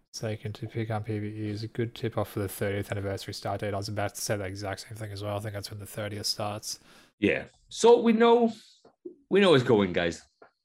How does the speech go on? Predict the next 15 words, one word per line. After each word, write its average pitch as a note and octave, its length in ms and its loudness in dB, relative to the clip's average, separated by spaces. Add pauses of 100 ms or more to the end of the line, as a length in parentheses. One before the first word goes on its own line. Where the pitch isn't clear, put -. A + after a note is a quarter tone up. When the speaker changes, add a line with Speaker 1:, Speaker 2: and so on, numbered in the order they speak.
(500)
Speaker 2:
It's - 140 -10
not D3 200 2
gonna G2+ 120 -2
change. D2+ 500 -10 (460)
They F2+ 140 2
are A2+ 400 4
bringing F#2 300 2
three F#2 320 -2
P F2+ 180 -4
V E2 120 -6
P C3 200 0
maps B2 300 -2
back. A#2 380 2 (540)
Great. F#2 300 0
Speaker 1:
Mm. G#2+ 140 -6